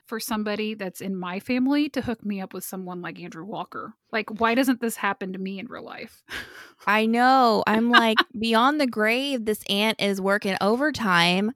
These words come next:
Speaker 1: Yep.
Speaker 2: Like, it was so cute. And I just really like letters. And this was the second movie where a letter featured prominently.
Speaker 1: Oh, yeah.
Speaker 2: It was really sweet.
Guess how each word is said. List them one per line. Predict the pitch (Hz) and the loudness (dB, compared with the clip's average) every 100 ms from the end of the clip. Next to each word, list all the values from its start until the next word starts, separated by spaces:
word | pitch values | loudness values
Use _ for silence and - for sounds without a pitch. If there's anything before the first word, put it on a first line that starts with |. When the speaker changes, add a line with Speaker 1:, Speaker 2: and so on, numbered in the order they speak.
| - | -2
Speaker 1:
Yep. | 214 208 | 2 4
Speaker 2:
Like, | 349 - - | 4 -2 -8
it | - | -2
was | 285 285 | -2 -2
so | - 277 | -2 -2
cute. | 262 262 254 233 | -2 -4 0 2
And | 202 226 | 2 0
I | |
just | 233 - | 0 -2
really | 220 214 | -2 0
like | 220 233 | 0 -2
letters. | 190 185 175 175 180 190 - | -2 -2 0 0 0 -4 -10
And | - | -6
this | 214 | -6
was | 240 | -4
the | 226 | -4
second | 208 190 220 220 | -2 -2 0 0
movie | 185 226 180 170 | 2 2 0 -2
where | 208 170 165 | -4 -2 -2
a | |
letter | 165 160 160 | -2 0 0
featured | 160 170 - 147 - | -2 -8 -8 -10 -6
prominently. | 170 190 160 - 196 190 208 - | -4 -2 -4 -10 -10 -8 -10 -10
Speaker 1:
Oh, | |
yeah. | 233 226 220 196 - | -6 -6 -6 -8 -2
Speaker 2:
It | 254 208 | 0 4
was | 175 170 | 4 2
really | 170 160 156 | 0 0 -2
sweet. | - - 151 147 | -4 -6 -6 -6